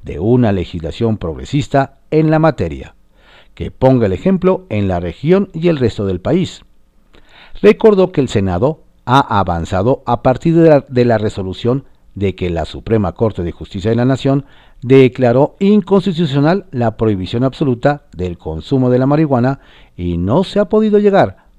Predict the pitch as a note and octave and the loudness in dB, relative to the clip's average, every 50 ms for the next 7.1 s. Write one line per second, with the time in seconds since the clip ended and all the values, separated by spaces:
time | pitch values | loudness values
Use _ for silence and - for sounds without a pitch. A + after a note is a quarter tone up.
0 | _ - - D#2+ F2+ A2+ C3 D3 - - D#3 D3 A#2+ - F#2+ F2 E2+ - E2 D#2 | _ -12 -8 -4 -2 0 0 0 2 2 2 2 2 0 -2 -4 -4 -6 -8 -10
1 | D#2 - - _ _ _ _ - - - E2 D#2 D#2+ D#2+ D#2+ E2+ F2+ G2 - G#3 | -12 -12 -18 _ _ _ _ -12 -8 -6 -6 -4 -4 -4 -4 -4 -6 -4 -2 -2
2 | A3+ G3 - G#3 G#3+ G3 _ _ _ _ _ - D2 D2+ D#2 F#2 A#2 C#3 C#3+ C3+ | -2 2 0 0 -2 -2 _ _ _ _ _ -14 -10 -8 -4 0 0 0 0 0
3 | - - C3 A2+ F2+ C#2 C#2+ E2+ G#2+ A#2 B2 A2+ A#2+ B2 B2+ A#2+ - A2 D#2+ D2 | -2 -2 -2 -2 -2 -2 -2 -2 0 0 2 2 0 0 0 0 -2 -4 -4 -4
4 | G#2 - - - - _ _ _ _ _ _ _ _ _ _ _ _ _ _ _ | -6 -12 -16 -18 -20 _ _ _ _ _ _ _ _ _ _ _ _ _ _ _
5 | _ _ _ _ _ _ _ - - _ - C#3+ C#3+ C3+ A#2+ - C3 A#2 A2 G#2 | _ _ _ _ _ _ _ -20 -12 _ 2 4 4 4 2 2 0 0 0 0
6 | - G#2+ G#2+ C3 D#3 F3 F#3 F#3 F#3 F3 D#3 B2 G2+ F2 - E2+ D2 C2+ - - | 0 2 2 4 4 4 4 4 4 4 4 4 2 0 -4 -10 -12 -12 -14 -18
7 | - | -20